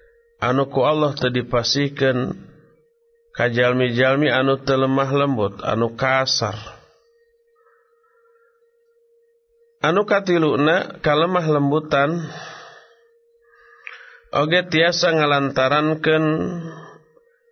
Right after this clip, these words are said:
hiji perkara anu dipayunan ku kalemah lembutan janten sae.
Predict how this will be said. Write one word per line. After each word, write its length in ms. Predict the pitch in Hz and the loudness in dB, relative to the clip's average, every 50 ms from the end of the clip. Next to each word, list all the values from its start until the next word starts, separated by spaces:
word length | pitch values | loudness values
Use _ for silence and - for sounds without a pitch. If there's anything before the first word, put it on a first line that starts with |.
| _ - | _ -2
hiji 320 | - 147 139 131 135 139 | -2 0 0 2 0 0
perkara 1040 | 131 - 127 143 139 135 127 131 135 147 139 131 131 131 139 156 160 127 - - - - - - _ _ _ _ _ _ _ _ _ - _ _ _ _ _ _ _ _ _ _ _ _ _ _ | 0 -2 -2 -2 -2 -2 -4 -4 -2 0 2 2 2 2 2 2 0 0 -2 -6 -10 -18 -20 -20 _ _ _ _ _ _ _ _ _ -20 _ _ _ _ _ _ _ _ _ _ _ _ _ _
anu 560 | - 135 147 156 165 170 165 160 160 156 - - 117 | 0 0 2 2 2 4 4 4 2 2 0 -2 -2
dipayunan 800 | 131 135 131 - - 135 131 135 143 156 156 156 151 143 135 131 | -2 -2 -2 0 0 2 2 2 2 2 2 2 2 2 0 0
ku 240 | 123 - 127 113 120 | 0 -2 -2 -2 0
kalemah 560 | 131 127 123 127 123 123 123 123 123 120 117 | 0 0 2 2 2 0 0 0 0 0 0
lembutan 560 | 117 120 117 117 117 113 - 143 147 147 147 | 2 2 0 0 0 0 0 0 0 2 0
janten 480 | 131 120 120 113 113 110 113 110 110 110 | 2 2 0 0 0 0 0 0 0 0
sae. 480 | 104 - - 101 95 98 95 107 - | -2 0 0 0 2 2 0 0 -2